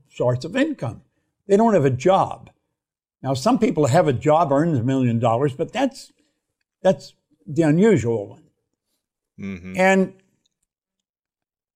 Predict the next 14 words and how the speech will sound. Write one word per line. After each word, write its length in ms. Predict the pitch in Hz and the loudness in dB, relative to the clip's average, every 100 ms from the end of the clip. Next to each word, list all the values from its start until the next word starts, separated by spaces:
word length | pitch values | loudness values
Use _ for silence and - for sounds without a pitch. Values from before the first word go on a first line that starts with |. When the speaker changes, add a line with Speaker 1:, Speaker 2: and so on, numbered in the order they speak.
| _ | _
Speaker 1:
then 160 | 185 254 | 0 2
I 120 | 233 | 2
got 300 | 175 170 - _ - | 2 0 -4 _ -8
playing 320 | 196 233 196 | -2 0 2
with 160 | 160 170 | 2 0
it 160 | - | -6
further, 520 | - 214 156 196 190 - _ _ | 0 2 4 2 0 -8 _ _
and 100 | 170 | 0
I 100 | 170 | 0
broke 320 | 147 220 233 | 2 2 2
it 140 | 208 151 | -2 0
down. 260 | 185 175 | 2 2
They'd 180 | 165 151 | 4 4
have, 220 | 156 151 | 2 0